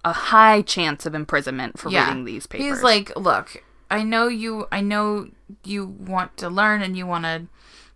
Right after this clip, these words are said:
Speaker 2: do these things, but, uh, you gotta fucking not get arrested."
Speaker 1: Yeah. If the pamphlets were found in the house and they
Speaker 2: Mm-hmm.
Speaker 1: were hers, the entire house would be arrested.
Speaker 2: Oh, no.
Speaker 1: So it was the uncle, his wife, and th-,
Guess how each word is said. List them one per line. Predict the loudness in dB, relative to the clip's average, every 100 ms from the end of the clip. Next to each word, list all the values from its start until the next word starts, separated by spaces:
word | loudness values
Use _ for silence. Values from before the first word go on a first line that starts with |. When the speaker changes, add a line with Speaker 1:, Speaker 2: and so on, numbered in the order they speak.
| _
Speaker 2:
do | -2 0
these | 0 -2
things, | -6 -6 -6
but, | -2 0 -2 -6
uh, | -6 -4 -4 -4 -6 -6 -10 _ -20 -20 _ _
you | -14 -8
gotta | -4 -4 -4 -6 -10
fucking | -6 -4 -4 -8 -10 -12
not | -10 -4 -2 -2 -6 -12
get | -8 -6
arrested." | -4 -4 -4 -6 -6 0
Speaker 1:
Yeah. | 2 2 -2 -8 -14 -20 0
If | 2 4
the | 2
pamphlets | 2 0 2 0 -2 -2
were | -2
found | 0 0 0 -2 -8
in | -8 -6
the | -2
house | 0 2 0 -8 -6
and | 0 2 2
they |
Speaker 2:
Mm-hmm. | 0
Speaker 1:
were | -2
hers, | 2 6 6 4 -4 -16 -20 -8
the | 0
entire | 0 2 4 4 4
house | 4 2 2 -6
would | -8
be | -10
arrested. | -8 -10 -12 -16 -16 -20 -4
Speaker 2:
Oh, | -2 0
no. | 0 2
Speaker 1:
So | 6 8
it | 8
was | 4 4
the | 6
uncle, | 6 6 2
his | 2 0
wife, | -2 -2 -6
and | -10
th-, | -10